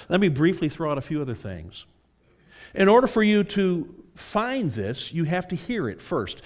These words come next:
Somebody has to tell you, all right? Which is wonderful for us to send people into the world with the gospel message. Because if they don't hear about it, how are they gonna believe?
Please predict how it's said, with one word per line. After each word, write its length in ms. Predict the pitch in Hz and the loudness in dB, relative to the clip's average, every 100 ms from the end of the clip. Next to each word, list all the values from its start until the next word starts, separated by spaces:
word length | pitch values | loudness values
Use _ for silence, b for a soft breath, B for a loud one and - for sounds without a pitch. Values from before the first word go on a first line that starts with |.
| B | B
Somebody 520 | - - 226 214 175 | -6 -2 2 4 2
has 220 | 139 143 139 | 2 -2 -4
to 100 | 139 | -8
tell 320 | - 175 147 | -8 -6 -4
you, 300 | 98 80 65 _ b b b b _ _ _ _ | -6 -10 -14 _ b b b b _ _ _ _
all 80 | 98 | -10
right? 180 | 98 135 | -6 0
Which 200 | 180 180 | 2 2
is 120 | 165 B B - | 0 B B 2
wonderful 440 | 180 240 208 170 | 4 6 4 0
for 180 | 151 151 | 0 4
us 140 | 156 - | 2 2
to 100 | 147 | 0
send 440 | - 226 254 196 | 2 2 0 -2
people 320 | 185 160 160 | -2 -2 -2
into 240 | 170 160 147 | 0 0 0
the 120 | 139 | 0
world 440 | 139 185 156 147 | 2 4 4 2
with 180 | 147 165 | 2 2
the 80 | 156 | 0
gospel 440 | 143 139 135 139 | -2 -2 -4 -4
message. 720 | 139 156 156 - 76 82 - - b b b b | -2 -2 -4 -6 -10 -12 -16 -18 b b b b
Because 300 | - 143 165 | -6 0 2
if 100 | 151 | 2
they 140 | 139 160 | 2 4
don't 220 | 156 143 | 2 0
hear 240 | 214 247 | -4 -2
about 260 | 170 117 117 | -2 0 0
it, 80 | 131 | -2
how 240 | - 175 | -4 -4
are 80 | 175 | -4
they 140 | 151 | -4
gonna 180 | 139 139 | -4 -6
believe? 680 | 139 156 180 143 92 82 - | -6 -6 -6 -8 -10 -14 -18